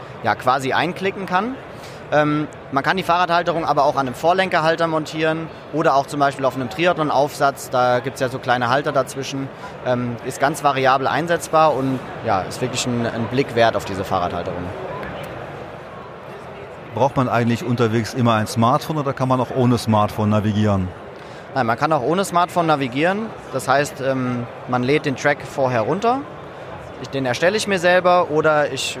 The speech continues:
Speaker 1: ja, ich erzeuge ihn von einem der Drittportale dann in unserem Datacenter zum Beispiel,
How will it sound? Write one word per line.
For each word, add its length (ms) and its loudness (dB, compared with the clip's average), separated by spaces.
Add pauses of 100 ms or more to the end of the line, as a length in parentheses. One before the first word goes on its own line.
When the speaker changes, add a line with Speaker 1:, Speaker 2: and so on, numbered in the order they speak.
Speaker 1:
ja, 260 4
ich 140 -6
erzeuge 400 0
ihn 240 -2
von 160 -4
einem 260 0
der 120 0
Drittportale 640 0
dann 160 0
in 80 -2
unserem 240 -4
Datacenter 540 2
zum 120 -6
Beispiel, 460 0